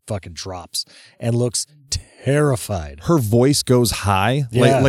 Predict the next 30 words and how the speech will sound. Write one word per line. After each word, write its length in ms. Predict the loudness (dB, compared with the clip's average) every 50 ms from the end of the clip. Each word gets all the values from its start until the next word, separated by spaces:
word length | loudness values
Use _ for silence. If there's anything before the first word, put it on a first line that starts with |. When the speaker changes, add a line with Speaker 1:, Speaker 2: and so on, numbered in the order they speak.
| 0 -2
Speaker 2:
like, 80 | -4 -2 -2
it's, 180 | -2 -2 -2 0
it's 180 | 0 0 0 0
Speaker 1:
Oh. 40 | 0
Speaker 2:
weird. 280 | 0 2 2 2 2
Like, 140 | 0 0 0 -2 -2
I 60 | 0 0
remember 300 | 2 2 0 0 0 -2
seeing 340 | -2 -2 -2 -2 -2 -2 -4
T 240 | -4 -4 -4 -4
two 240 | -2 0 0 0 0
before 340 | 0 -2 -2 0 0 0 0
seeing 240 | 0 0 0 0 -2
the 60 | -2
first 340 | -2 0 0 0 0 -2 -4
one. 200 | -8 -8 -8 -12 -18 _ _ _ _ _ -4
Speaker 1:
Yeah, 100 | -2 0
Speaker 2:
And 80 | 2
then 40 | 2
Speaker 1:
same 120 | 2 0 0
here. 60 | 0
Speaker 2:
going 220 | 0 0 0 0 0
back 200 | 0 0 0 -2
and 100 | -2 0
watching 280 | 0 0 0 0 -2
the 60 | -2 -2
first 300 | -2 -2 -2 0 0 0
one, 120 | 0 0
you're 80 | 2 0
like, 200 | 0 -2 -4